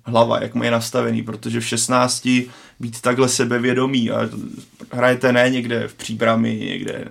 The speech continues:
v Opavě, ale hrajete prostě ve Spartě, která je navíc pod obrovským tlakem a stejně, jak Tomáš říkal, v Opavě předvedete takový výkon. Ano, je to pořád Opava, která byla v krizi, která vlastně po tomhle zápase skončil trenér Balcárek, k čemu se dostaneme dneska,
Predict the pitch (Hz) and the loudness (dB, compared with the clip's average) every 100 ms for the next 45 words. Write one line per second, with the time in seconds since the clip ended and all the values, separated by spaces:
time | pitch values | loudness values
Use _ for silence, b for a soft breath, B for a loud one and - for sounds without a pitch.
0 | - - 113 - 117 110 117 120 117 113 | -16 -14 -8 -2 -2 -2 -4 -2 -2 -2
1 | 113 113 123 117 - 113 113 123 - 120 | -6 -6 -4 -4 -2 -4 -2 -8 -2 0
2 | 120 120 120 117 - 113 113 113 - 123 | 2 0 -4 -8 -10 -6 -4 -4 -4 -4
3 | 120 117 120 120 117 B B B - 110 | -2 -2 -2 -6 -6 B B B -8 -6
4 | - 123 123 - - 117 113 120 120 117 | 0 2 0 -4 -8 -8 -2 0 0 -2
5 | 117 - 113 113 113 120 120 117 120 117 | -6 -2 -2 -2 -4 -2 -2 -4 -4 -2
6 | 117 113 156 117 117 120 120 113 117 120 | -2 -4 -2 -2 -2 -2 -2 -2 -2 -2
7 | - 120 127 123 123 123 123 123 120 123 | 4 6 6 4 0 0 2 2 2 0
8 | 123 120 123 120 117 123 120 120 120 120 | 2 0 2 2 2 2 0 0 -2 0
9 | 123 - 117 113 117 117 113 B B B | -4 -6 -6 -2 0 -2 -4 B B B
10 | B B _ _ _ _ _ 120 117 123 | B B _ _ _ _ _ -4 -2 -4
11 | 117 117 120 117 120 117 117 113 120 117 | -4 -6 -4 0 0 -2 -8 -6 -4 -4
12 | 120 117 120 120 117 113 120 117 117 113 | -4 -2 0 2 0 0 -2 0 0 0
13 | 113 117 - - 113 120 117 117 117 123 | -2 -6 -14 -12 -10 -8 -6 -6 -4 -2
14 | 123 123 117 - 123 | 0 0 -2 0 0